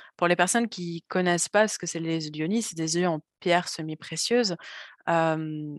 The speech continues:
donc ça peut être, heu, du quartz rose, ça peut être de l'obsidienne, de l'aventurine, heu, de l'œil de tigre, enfin voilà, il y a pas mal de,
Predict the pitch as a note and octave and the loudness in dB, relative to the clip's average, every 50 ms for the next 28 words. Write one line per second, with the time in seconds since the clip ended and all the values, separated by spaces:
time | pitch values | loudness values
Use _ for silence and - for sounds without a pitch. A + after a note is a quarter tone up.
0 | - - - - - - D3+ - - D#3 D#3 - D3+ D3 D3 - D#3+ - - D3+ | -12 -14 -12 -8 -6 -6 -4 -4 -4 -6 -4 -4 -6 -6 -6 -8 -8 -6 -6 -6
1 | - - - E3 D#3+ E3+ G3 G#3+ G#3+ G#3+ G#3+ G#3 G#3+ G3 - F3+ E3+ - D#3+ D#3 | -6 -6 -6 -6 -2 0 2 4 6 6 6 4 2 0 -2 -4 -6 -4 -4 -4
2 | D3+ D3+ D3 D#3 D#3+ - - - - - E3+ F3 F#3 F3+ F3+ F3+ F3+ F3+ F3+ F3 | -4 -4 -4 -4 -4 -4 -6 -8 -4 -2 0 2 4 4 4 4 2 2 0 0
3 | E3 D3+ D3+ D3+ D#3+ E3+ E3+ - - E3+ F3 E3+ F3 F3 E3+ E3+ E3+ E3+ E3+ E3+ | -2 -2 -2 -2 -2 -2 -4 -4 -4 -4 -4 -4 -4 -4 -4 -4 -4 -4 -4 -4
4 | E3+ E3 D#3 D3+ D3 D3 - D#3+ D#3+ D#3+ D#3 D#3 D#3 - - - D#3+ D#3+ E3 D3 | -4 -6 -6 -8 -8 -6 -2 0 0 0 0 -2 -6 -8 -6 -6 -6 -6 -6 -4
5 | - D3 D3 D3 C3+ - - - - - F#3 G3+ G#3 G#3 G3+ E3+ F3 E3+ | -4 -2 -2 0 -2 -2 -2 -4 -2 0 2 4 4 4 2 0 -4 -6